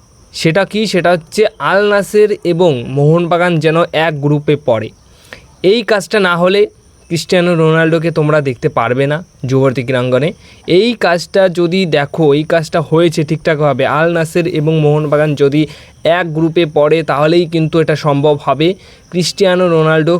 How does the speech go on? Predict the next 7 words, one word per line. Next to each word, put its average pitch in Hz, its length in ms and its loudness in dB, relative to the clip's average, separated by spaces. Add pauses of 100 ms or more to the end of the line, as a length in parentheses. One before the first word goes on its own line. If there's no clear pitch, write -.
কলকাতাতে 160 640 0
খেলতে 143 340 0
আসবে। 123 260 -2
আর 120 80 0
ক্রিস্টিয়ানো 185 640 -2
রোনাল্ডো 165 480 0
যদি 156 260 -4